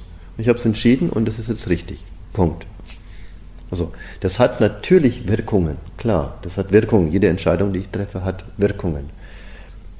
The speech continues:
Ähm, aber es ist, sag ich mal, im Karma-Sinn dann nicht mehr Karma, sondern, weil dann ist es so und man hadert nicht mehr damit.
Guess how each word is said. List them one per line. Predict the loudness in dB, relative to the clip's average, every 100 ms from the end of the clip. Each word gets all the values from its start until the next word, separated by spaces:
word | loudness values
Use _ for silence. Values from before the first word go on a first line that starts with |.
| -4
Ähm, | 0 0 -2 -6 -14 -14 -4
aber | 2 2
es | 2
ist, | -2 -4 -6 -10
sag | -8 -8
ich | -4
mal, | -2
im | -2 -2
Karma-Sinn | -2 0 -2 -2 -2
dann | 0
nicht | -2 -2 -2
mehr | -2
Karma, | -4 -6 -6 -4 -4 -6 -10 -18 -18 -18 -18 -14
sondern, | 0 2 4 4 2 -6 -16 -18 -6
weil | 0 4
dann | 2
ist | 0 0
es | 0 0
so | -4
und | -2 -2
man | -2
hadert | 2 2 2 0
nicht | -4 -4
mehr | -6
damit. | -6 -8 -12